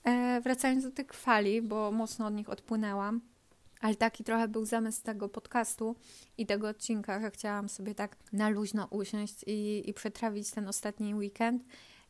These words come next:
i gdzieś tam powiedzieć to, co, to, to, co zauważyłam, to nie ma być absolutnie jakaś konkretna przebieżka przez wszystkie sesje z konkretnymi informacjami, tak jak to robi na przykład Budnik i Pokrzywiński.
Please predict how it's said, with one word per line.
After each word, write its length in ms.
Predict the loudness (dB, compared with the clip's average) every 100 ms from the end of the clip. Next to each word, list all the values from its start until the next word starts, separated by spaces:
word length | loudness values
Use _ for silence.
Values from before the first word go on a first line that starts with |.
| _
i 280 | -2 0 -2
gdzieś 200 | -4 -2
tam 180 | 0 -2
powiedzieć 480 | -2 -2 -2 -4 -6
to, 120 | -10
co, 480 | -8 -4 -2 -2 -4 -8
to, 240 | -8 -8
to, 180 | -8 -8
co 180 | -4 -2
zauważyłam, 680 | 0 0 0 0 -2 -2
to 320 | -2 -2 -2 -4 -4
nie 300 | -2 0 0
ma 120 | -2
być 180 | -2 -4
absolutnie 480 | -4 -4 -2 -2
jakaś 260 | -2 -2 -6 -8 -18 -18 -18 -20 -18
konkretna 580 | 0 0 2 2 2 -2
przebieżka 1120 | -4 -6 -2 -2 -4 -10 -4 0 0 0 -2 -8 -14
przez 420 | -4 -4 -4 -10
wszystkie 400 | -10 -10 -6 -6
sesje 640 | -2 -2 -2 -4 -4 -4
z 100 | -6
konkretnymi 560 | -6 -8 -8 -8 -6 -6
informacjami, 840 | -6 -8 -8 -8 -6 -6 -6 -8 -10 -20 -10
tak 200 | -8 -6
jak 140 | -6 -6
to 120 | -6
robi 540 | -6 -4 -4 -4 -6
na 140 | -6 -8
przykład 340 | -10 -10 -10
Budnik 400 | -10 -10 -10 -10
i 40 |
Pokrzywiński. 760 | -12 -12 -8 -6 -4 -6 -4 -6